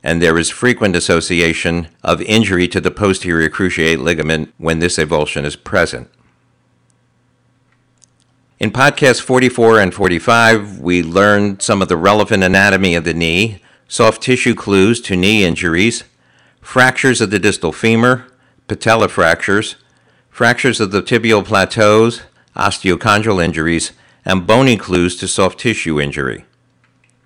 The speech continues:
Now it's time for your mini quiz. Be ready to pause your M P three player or computer. This is a forty-two-year-old with acute shooting pain in the knee. What do you see?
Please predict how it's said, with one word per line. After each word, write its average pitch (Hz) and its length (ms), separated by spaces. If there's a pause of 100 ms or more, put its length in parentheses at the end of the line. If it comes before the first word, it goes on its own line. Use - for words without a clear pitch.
(480)
Now 95 220
it's - 140
time 101 240
for 95 120
your 85 140
mini 117 260
quiz. 90 540 (180)
Be 78 120
ready 90 320
to 90 180
pause 113 480
your 80 340
M 107 140
P 110 140
three 107 200
player 95 440
or 78 180
computer. 120 680 (320)
This 117 180
is 104 140
a - 40
forty-two-year-old 117 1160
with 87 220
acute 127 480
shooting 110 480
pain 92 560
in 82 240
the 82 80
knee. 104 560
What 76 140
do 98 80
you 117 100
see? 143 400